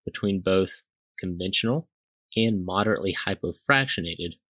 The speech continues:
radiation to the prostate and pelvic lymph nodes. Over one hundred patients with high-risk disease being treated with radiation and eighteen months of A D T were randomized to conventional fractionation or hypofractionation.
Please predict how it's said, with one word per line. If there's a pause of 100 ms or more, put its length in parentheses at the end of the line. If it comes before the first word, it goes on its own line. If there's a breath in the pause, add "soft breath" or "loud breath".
radiation
to
the
prostate
and
pelvic
lymph
nodes. (920)
Over
one
hundred
patients
with (120)
high-risk
disease (100)
being
treated
with
radiation (240)
and
eighteen
months
of
A
D
T (760)
were
randomized
to
conventional
fractionation (240)
or
hypofractionation.